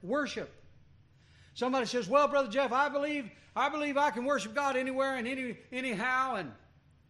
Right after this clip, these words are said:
any way I want to." And by the way, we can worship God in every aspect of our life. I'm not saying we can't, but I'm gonna tell you there is a,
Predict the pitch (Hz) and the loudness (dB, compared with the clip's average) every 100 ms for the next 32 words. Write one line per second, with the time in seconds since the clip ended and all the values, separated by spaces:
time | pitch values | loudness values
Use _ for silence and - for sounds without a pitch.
0 | - 233 240 254 254 240 233 254 254 247 | -10 -6 -2 0 2 2 0 -2 -2 -4
1 | 214 294 277 233 262 247 285 277 311 285 | -2 0 0 2 2 0 -2 -2 -2 0
2 | 233 190 208 156 185 175 165 160 - - | 0 0 -4 -2 2 4 2 0 -10 -8
3 | - 220 226 247 226 226 202 190 208 226 | 2 2 6 6 6 4 2 2 2 2
4 | - 226 208 - 175 180 190 180 123 120 | 2 2 0 0 0 2 4 2 2 2
5 | 226 233 220 - - 262 185 160 - 269 | 2 4 2 2 2 2 2 0 2 2
6 | 160 135 - - - - - 175 220 269 | 2 -2 -10 -20 -20 -18 -2 4 6 6
7 | 240 - 262 220 220 202 247 240 180 170 | 0 4 4 4 2 4 6 6 4 2
8 | 143 | 0